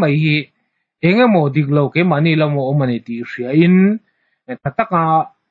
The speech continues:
midang kan thlan chuah te pawh tho ho pui kan tum turin, tum turin ka in nge nin ka in bei sei a. Chu ti zong chu V E C chung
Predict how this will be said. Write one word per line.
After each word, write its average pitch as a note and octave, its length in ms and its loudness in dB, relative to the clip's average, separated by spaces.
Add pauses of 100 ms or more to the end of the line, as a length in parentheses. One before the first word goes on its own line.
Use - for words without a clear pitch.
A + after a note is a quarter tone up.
(140)
midang D#3 380 0
kan F3+ 160 0
thlan C#3 180 -2
chuah A#2+ 200 -14
te C#3+ 140 -16
pawh C3+ 220 -6 (440)
tho D3+ 80 2 (120)
ho E3 100 2 (160)
pui C#3+ 220 0 (500)
kan B2 180 -4
tum C#3+ 200 0
turin, B2 420 -6
tum F3+ 220 4
turin C3+ 480 2 (320)
ka D#3 60 -2
in C3 220 -2
nge A#2+ 120 -4 (100)
nin C#3 160 0 (140)
ka C#3+ 140 -6 (100)
in A#2 160 -2
bei C#3 160 0
sei C3 320 -2
a. D3 40 -4 (800)
Chu G#3 180 4
ti F3 80 -2
zong G#3+ 240 2 (100)
chu G3 440 2 (200)
V - 20 -8 (380)
E - 20 4
C - 120 -4 (760)
chung C3 200 -2